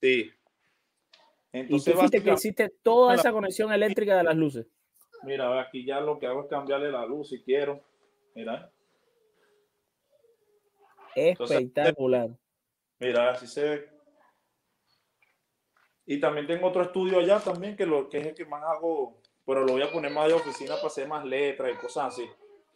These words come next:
Speaker 2: ¿Tú has, tú tienes algún, tienes algún tema grabado, Jan Herbie, eh, que la gente lo pueda escuchar en algún lugar? ¿Has pensado, por ejemplo, en tener tu propio canal de YouTube?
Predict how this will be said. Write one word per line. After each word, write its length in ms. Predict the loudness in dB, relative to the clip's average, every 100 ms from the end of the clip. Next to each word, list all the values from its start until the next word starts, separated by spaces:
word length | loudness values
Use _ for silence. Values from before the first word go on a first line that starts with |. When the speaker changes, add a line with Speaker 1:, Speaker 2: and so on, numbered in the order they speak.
| -18 _ -20 -20 _ -8 0
Speaker 2:
¿Tú 200 | 8 8
has, 300 | 8 4 _ -6
tú 140 | -2
tienes 260 | 0 2 2
algún, 680 | 2 2 0 0 0 -2
tienes 260 | -4 -4 -2
algún 340 | 0 0 0 2
tema 300 | 2 2 2
grabado, 500 | 4 6 8 8 6
Jan 220 | 4 4
Herbie, 360 | 2 4 -2 -4 _ _ 2
eh, 560 | 6 8 8 6 2 2
que 100 | 2
la 100 | 2
gente 200 | 4 6
lo 140 | 6
pueda 160 | 8 4
escuchar 340 | 4 -2 0
en 80 | 0
algún 260 | 0 2 2
lugar? 280 | 4 4 2
¿Has 120 | 2
pensado, 760 | 0 0 0 2 6 4 4 _ _ _
por 120 | -2
ejemplo, 260 | 0 0 0
en 100 | 0
tener 260 | 0 0 -2
tu 160 | 2
propio 260 | 4 6 4
canal 240 | 2 0
de 140 | 2 2
YouTube? 560 | 2 6 8 8 4